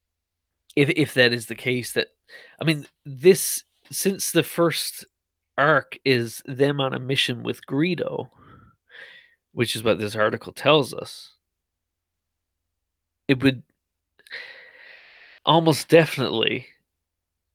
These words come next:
the series is gonna end with them dumping the cargo,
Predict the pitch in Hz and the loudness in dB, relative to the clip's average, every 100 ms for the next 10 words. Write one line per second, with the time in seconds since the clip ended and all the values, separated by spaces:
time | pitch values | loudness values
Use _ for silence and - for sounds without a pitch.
0 | _ 143 131 - 160 143 135 117 123 - | _ 0 0 2 4 6 4 2 -2 0
1 | 113 107 123 123 113 123 - 113 110 113 | 0 2 2 2 -2 -8 -4 -4 -4 -2
2 | 117 113 117 - - - 123 123 - - | -2 -2 -6 -6 -6 0 0 0 -6 -8